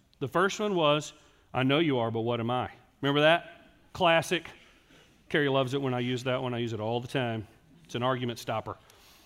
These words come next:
Uh, the other was this,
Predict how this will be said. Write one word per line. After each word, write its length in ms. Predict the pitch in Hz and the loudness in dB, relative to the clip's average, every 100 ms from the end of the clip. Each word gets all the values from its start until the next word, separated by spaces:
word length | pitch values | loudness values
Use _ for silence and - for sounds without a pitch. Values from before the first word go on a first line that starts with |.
| _ - _ _ _ _ - | _ -20 _ _ _ _ 0
Uh, 420 | 160 165 156 151 131 - - - - - _ _ _ _ _ _ - | 4 6 6 4 -2 -10 -14 -18 -20 -20 _ _ _ _ _ _ -2
the 180 | 156 180 | 4 6
other 220 | 214 190 | 8 6
was 180 | 156 139 | 2 0
this, 400 | 139 110 - | -2 -2 -8